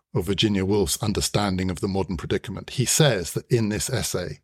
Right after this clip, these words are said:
Notes of a Native Son, what he is trying to do is show the ways in which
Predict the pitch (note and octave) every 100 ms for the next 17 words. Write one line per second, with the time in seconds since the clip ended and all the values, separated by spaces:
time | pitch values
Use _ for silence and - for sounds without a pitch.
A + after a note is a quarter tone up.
0 | - G2 G2 - F#2+ F#2 - - - G2
1 | G2 A2 A2+ G#2 - A2 G2+ - D#3+ A#2+
2 | F#2+ - _ _ _ _ _ _ - F#2+
3 | - F#2+ F#2 B2+ - G2 G#2 G#2 G#2 G2
4 | G#2 C#3+ -